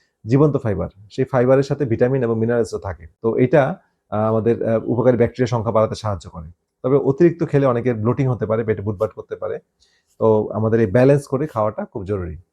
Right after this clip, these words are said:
তো অনেকেই আবার প্রশ্ন করেন যে পায়খানা কষা হলে কি আমরা হার্বাল ল্যাক্সেটিভ বা সোনা, সোনা পাতা জাতীয় জিনিস বা হার্বস, যেসব হার্বসগুলো আছে সেগুলো খেতে পারবো কিনা? তো অবশ্যই আপনারা কিছুদিনের জন্য, অল্প সময়ের জন্য খাওয়া যেতে পারে।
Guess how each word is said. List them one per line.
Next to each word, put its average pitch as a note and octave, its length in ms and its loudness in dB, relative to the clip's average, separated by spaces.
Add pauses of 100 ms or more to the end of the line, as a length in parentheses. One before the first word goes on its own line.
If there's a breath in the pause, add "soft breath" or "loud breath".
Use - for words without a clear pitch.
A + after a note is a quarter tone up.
(180)
তো A#2+ 200 4
অনেকেই D#3+ 500 2
আবার A#2+ 200 2
প্রশ্ন - 260 -2
করেন B2 240 2
যে A2+ 320 0
পায়খানা C3+ 320 0
কষা C#3 200 0
হলে C3+ 180 2
কি C3+ 120 -2
আমরা A#2+ 220 -2
হার্বাল B2 360 2
ল্যাক্সেটিভ A#2+ 520 0
বা G#2+ 140 0
সোনা, C3 440 -2
সোনা C3+ 160 0
পাতা B2+ 240 2
জাতীয় A#2+ 280 2
জিনিস A#2 420 -4
বা G#2 120 -6
হার্বস, A#2 460 -2
যেসব G#2+ 240 -6
হার্বসগুলো G#2+ 360 -2
আছে G2+ 260 -6 (320)
সেগুলো A#2+ 240 2
খেতে C3+ 180 2
পারবো A#2 240 0
কিনা? F2+ 260 -8 (580)
তো B2+ 60 0
অবশ্যই C#3 340 4
আপনারা D3 340 2
কিছুদিনের C#3+ 440 0
জন্য, C3+ 180 0
অল্প B2+ 200 0
সময়ের B2+ 240 -4
জন্য B2+ 160 -4
খাওয়া B2 220 0
যেতে A#2 180 -4
পারে। A2+ 200 -4